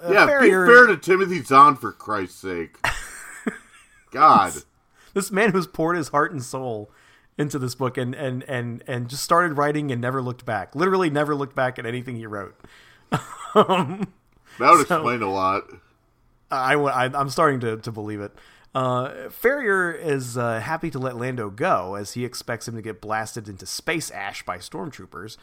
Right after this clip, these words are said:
Speaker 2: trying valiantly to protect poor Captain Hoffner. Uh, Farrier just can't stop dropping sensitive names there. Uh, Farrier evidently already has him locked away in his suite. So, uh,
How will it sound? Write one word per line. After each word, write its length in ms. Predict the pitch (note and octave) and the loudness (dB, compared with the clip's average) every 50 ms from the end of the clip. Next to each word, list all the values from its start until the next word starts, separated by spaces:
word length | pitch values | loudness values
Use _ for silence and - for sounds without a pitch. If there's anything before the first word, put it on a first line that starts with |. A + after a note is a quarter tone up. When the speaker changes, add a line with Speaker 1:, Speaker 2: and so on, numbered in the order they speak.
| - - - - | -20 -20 -20 -8
Speaker 2:
trying 320 | - D#3 D3 C#3 B2+ A#2 | -2 0 0 0 0 -2
valiantly 520 | G2+ G2+ B2 B2 D3+ F#3+ E3+ C#3 A#2+ A2 A2 | -4 -2 0 0 0 0 -2 -4 -6 -10 -12
to 80 | A2 A2+ | -12 -12
protect 420 | - A#2 - - A#2 - - - | -14 -10 -8 -8 -8 -10 -10 -10
poor 320 | - - D#3+ D3 C3 B2 A#2 | -6 -4 -2 0 0 -2 -2
Captain 460 | - - B2+ B2 - - A2+ G#2+ A2 | -6 -6 -8 -8 -8 -10 -12 -14 -12
Hoffner. 800 | G#2 - D3+ D#3+ D#3 D3+ - - G2 F#2 F#2 F2+ F#2 B2+ C3 - _ _ _ _ _ _ _ _ _ _ _ _ _ _ _ - | -12 -10 -10 -10 -10 -12 -14 -16 -14 -12 -10 -10 -10 -12 -12 -16 _ _ _ _ _ _ _ _ _ _ _ _ _ _ _ -10
Uh, 320 | - A#2 A#2+ A#2+ A#2+ B2+ C3+ | -8 -6 -4 -2 -4 -4 0
Farrier 300 | - G#3+ B3 B3 F#3+ D#3+ | 0 2 2 2 2 -2
just 180 | D3 D3 - | -2 -6 -10
can't 240 | - - E3+ E3+ - | -8 -8 -8 -8 -6
stop 280 | - D3+ D3 D3 C#3+ B2+ | -4 -4 -4 -4 -4 -4
dropping 340 | - C3 C#3 C3+ C3 A#2 | -4 -4 -4 -4 -6 -8
sensitive 420 | - - D3 C3+ - B2+ A2+ G2+ - | -8 -8 -8 -8 -8 -10 -12 -10 -12
names 420 | B2 A3+ A3+ - - - - - | -12 -12 -12 -14 -16 -16 -18 -18
there. 300 | - - - - G2+ G2+ _ _ _ - - - _ _ _ _ - | -18 -18 -18 -18 -18 -18 _ _ _ -20 -20 -20 _ _ _ _ -8
Uh, 160 | A#2+ A2+ A#2+ | -6 -6 -6
Farrier 360 | - - G3+ G#3 G3 F3+ E3+ | -4 -2 0 0 0 0 0
evidently 640 | C#3+ C3 - G#3+ G3+ G#3 F#3+ A3 G#3+ G#3 E3+ D#3+ D#3 D#3+ | -2 -4 -4 -4 -4 -4 -4 -6 -6 -4 -4 -4 -4 -4
already 680 | - - E3 E3 D#3+ D#3 D3 C#3+ C#3 C3+ C3 C3 C3+ - _ _ _ - | -2 0 0 2 2 0 -2 -4 -6 -6 -8 -8 -10 -14 _ _ _ -6
has 360 | - A3 G#3+ G#3 F#3+ - - | -2 0 0 0 0 -2 -6
him 340 | A#2+ G#2+ G#2 G2+ G2+ G#2 - _ _ _ | -8 -8 -8 -10 -12 -16 -18 _ _ _
locked 280 | B2 C3 C3+ B2 - - | -6 -4 -4 -4 -6 -8
away 420 | B2+ A#2 A#2 A2+ A2+ A2 G#2+ G2+ | -8 -6 -4 -4 -4 -6 -8 -10
in 100 | F#2+ G2 | -12 -16
his 120 | F#2+ F#2 - | -16 -14 -12
suite. 480 | - - - - F#2+ - - - - - - _ _ _ _ _ _ _ _ _ | -12 -12 -12 -14 -18 -18 -20 -20 -20 -20 -20 _ _ _ _ _ _ _ _ _
So, 400 | - - G2 F#2 F#2 F#2 F2+ F2+ | -16 -12 -12 -10 -8 -8 -8 -10
uh, 560 | F#2 - G2+ G2 F#2 F2 F2 F2+ F#2 F#2 - | -10 -10 -8 -6 -6 -4 -4 -6 -6 -8 -10